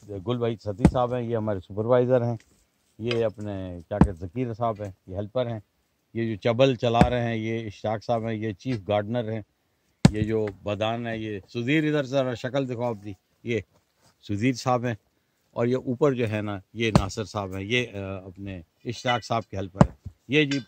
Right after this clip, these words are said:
आ रहा है पत्थर नीचे, अब आप देखें कि कितना मेहनत, ए, नीचे आ गया। ठीक है जी, ये मेहनत वाला काम है।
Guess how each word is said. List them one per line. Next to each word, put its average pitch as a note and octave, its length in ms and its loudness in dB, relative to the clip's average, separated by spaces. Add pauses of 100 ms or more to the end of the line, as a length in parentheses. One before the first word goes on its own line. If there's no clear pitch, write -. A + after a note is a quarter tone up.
(140)
आ A#2 120 0
रहा C3 100 2
है B2 40 -2
पत्थर A#2+ 320 -8
नीचे, A2 380 -8 (640)
अब G#2 120 -2
आप G#2+ 100 -2
देखें G#2+ 360 -8 (840)
कि G#2 80 -10
कितना B2 300 -6
मेहनत, A2+ 380 -4
ए, C3 540 4 (220)
नीचे G2 300 -8
आ F2 120 -10
गया। D2+ 200 -12 (1120)
ठीक A2+ 180 -4
है C3 100 -4
जी, A#2+ 160 -10 (1160)
ये A#2+ 280 -2
मेहनत A2 360 -4
वाला G2+ 240 -2
काम F#2+ 340 -8
है। E2 80 -12